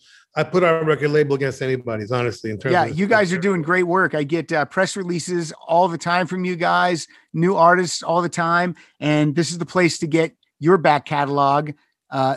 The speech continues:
Speaker 2: the best it sounds, and, you know, with D V Ds and concerts and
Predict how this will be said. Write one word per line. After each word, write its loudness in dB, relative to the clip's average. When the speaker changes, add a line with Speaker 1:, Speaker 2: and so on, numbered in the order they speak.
Speaker 2:
the -8
best 0
it -4
sounds, 0
and, -2
you 0
know, 2
with -2
D -2
V -2
Ds 0
and -4
concerts -4
and -4